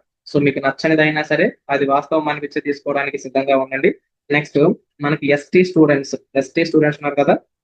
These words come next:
అరవై నాలుగు పాయింట్ డెబ్బై ఒకటి ఏడు ఒకటి అండి. So, వీళ్ళ కట్ ఆఫ్ అనేది, ర్యాంక్ అనేది ఐదు వేల ఐదు వందల తొంభై ఐదు వరకు ఉంది. ఈడబ్ల్యూఎస్ స్టూడెంట్స్,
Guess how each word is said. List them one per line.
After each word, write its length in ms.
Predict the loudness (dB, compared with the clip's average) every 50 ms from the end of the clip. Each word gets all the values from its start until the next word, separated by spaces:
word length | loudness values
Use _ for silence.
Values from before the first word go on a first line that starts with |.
| _ _ _ _ _ 0 2
అరవై 280 | 2 4 4 2 2
నాలుగు 480 | 2 2 2 2 2 0 -2 -4 -6 -6 -4
పాయింట్ 280 | 0 0 0 2 0 0 2
డెబ్బై 360 | 0 0 0 2 2 2 0
ఒకటి 300 | 0 -4 -8 -12 -10 _ 0
ఏడు 200 | 0 2 4 4
ఒకటి 260 | 4 2 0 -2 -4
అండి. 160 | -4 -2 -2 -4
So, 520 | -4 -4 _ _ _ -6 -2 0 2 2
వీళ్ళ 120 | 2 2
కట్ 200 | 2 0 0 0
ఆఫ్ 140 | 0 0 0
అనేది, 240 | 0 0 2 2 2 2 0 _ _ _ _ 0 2
ర్యాంక్ 240 | 4 4 4 4
అనేది 200 | 4 4 4 4
ఐదు 180 | 4 4 4 2
వేల 240 | 2 2 2 2 2
ఐదు 240 | 0 0 -2 -2 -4
వందల 260 | -6 -6 -6 -6 -4
తొంభై 280 | -4 -4 -2 0 0
ఐదు 160 | 0 0 -2 -4
వరకు 200 | -4 -6 -4 -6
ఉంది. 220 | -8 -4 -6 -6 -6 _ _ _ _ _ _ -2
ఈడబ్ల్యూఎస్ 720 | 2 4 4 4 4 2 0 2 0 2 2 2 0 -2 -4
స్టూడెంట్స్, 460 | -10 -6 -2 0 0 0 -2 -6 -10